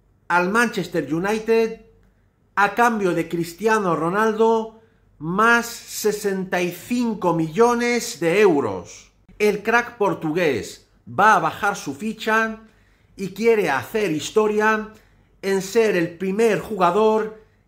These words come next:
en ganar la Champions con los dos clubes más grandes del mundo,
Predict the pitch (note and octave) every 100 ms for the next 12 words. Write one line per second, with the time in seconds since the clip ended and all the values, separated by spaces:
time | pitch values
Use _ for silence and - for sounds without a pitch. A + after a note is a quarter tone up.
0 | - G#3+ G3+ F3 F3 G#3 F#3+ E3 D#3 G#3+
1 | G#3 G3+ G#3+ G#3+ G#3+ - - E3+ D#3+ D3+
2 | - G#3+ G#3+ - G#3 G#3 G#3+ G3 F3 G#3
3 | G#3+ C#3 E3+ G#3 G#3+ A3 A3 E3 E3 D#3
4 | F3+ C#3+ A#2 G2+ F2